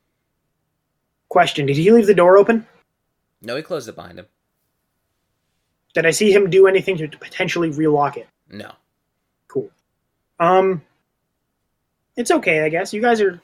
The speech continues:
Speaker 1: kinda nice.
Speaker 2: That's good. So here's what I've been thinking.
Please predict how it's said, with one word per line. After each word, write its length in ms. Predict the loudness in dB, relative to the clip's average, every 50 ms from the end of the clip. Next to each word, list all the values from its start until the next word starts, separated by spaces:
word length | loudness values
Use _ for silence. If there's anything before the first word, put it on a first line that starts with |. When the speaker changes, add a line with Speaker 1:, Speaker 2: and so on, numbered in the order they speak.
| _ _ _ _ _ _ _ _ -4
Speaker 1:
kinda 200 | -4 -2 -2 -2
nice. 420 | -4 -4 -6 -8 -12 -16 -20 -20 -20 _ _ _ _ _ _ _ -20 -20 -20 _ _ _ _ _ _
Speaker 2:
That's 260 | -20 -20 -20 -20 -20
good. 280 | -20 -20 -20 -20 _
So 140 | -20 -20 -18
here's 240 | -16 -16 -16 -16 -16
what 100 | -14 -14
I've 140 | -14 -12 -12
been 120 | -14 -14
thinking. 380 | -14 -16 -16 -16 -20 -20 -20